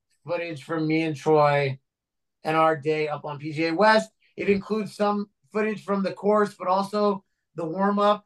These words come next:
with Troy on the range. You're gonna see him hit the first couple like fucking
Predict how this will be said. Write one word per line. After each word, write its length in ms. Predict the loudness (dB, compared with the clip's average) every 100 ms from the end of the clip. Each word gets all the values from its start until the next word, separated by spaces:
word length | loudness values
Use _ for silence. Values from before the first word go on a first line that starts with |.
| _
with 280 | -16 -14 -14
Troy 280 | -4 2 2
on 140 | 2
the 100 | -2
range. 580 | -6 -4 -2 -4 -6 -18 _ _ _ -14
You're 160 | -6
gonna 180 | -6 -6
see 240 | -6 2
him 140 | 2 2
hit 160 | -2
the 80 | -6
first 320 | -4 0 0
couple 280 | 4 2 4
like 240 | 0 -2 -6 _ _ _ -14
fucking 400 | -8 -6 -6